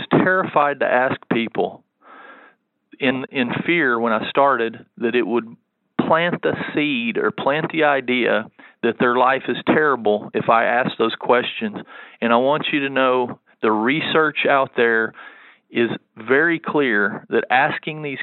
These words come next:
kinds of questions does, does not plant the seed, uh, gi-, does not give them the idea. And almost all of the time that I ask this question,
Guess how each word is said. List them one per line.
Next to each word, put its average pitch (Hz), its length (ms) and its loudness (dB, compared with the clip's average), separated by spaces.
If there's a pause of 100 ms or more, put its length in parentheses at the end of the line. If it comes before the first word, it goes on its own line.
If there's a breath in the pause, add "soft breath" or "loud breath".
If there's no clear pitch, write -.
kinds 139 280 -4
of 107 80 -10
questions 120 560 -2 (100)
does, 113 140 -2 (520)
does 120 200 0
not 117 460 0
plant 131 340 -4
the - 80 -8 (120)
seed, 120 440 -4 (760 loud breath)
uh, - 100 -6
gi-, 127 340 0
does 123 180 2
not 139 300 0
give 135 240 -2
them 127 180 -4
the 120 80 -2
idea. 113 720 0 (640 loud breath)
And 139 420 0 (600)
almost 160 640 0 (120)
all 131 320 2
of 117 80 -10
the 117 100 -6
time 120 380 0
that 110 100 0
I 147 220 2
ask 139 380 -2
this 123 220 -2
question, 113 580 -2